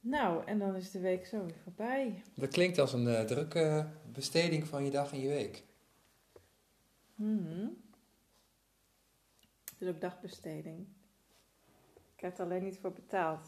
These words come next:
Speaker 1: dat, eh, is jammer.
Speaker 2: Ja, ze zeggen wel eens dat een huisvrouw eigenlijk een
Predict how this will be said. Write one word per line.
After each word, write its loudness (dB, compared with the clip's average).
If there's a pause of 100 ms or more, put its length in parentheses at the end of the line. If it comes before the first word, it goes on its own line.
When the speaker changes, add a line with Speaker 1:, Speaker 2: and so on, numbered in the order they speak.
Speaker 1:
dat, -12 (200)
eh, -12
is -20
jammer. -16 (3250)
Speaker 2:
Ja, 6
ze 2
zeggen -2
wel 0
eens -2
dat -2
een -4
huisvrouw 0
eigenlijk -6
een -12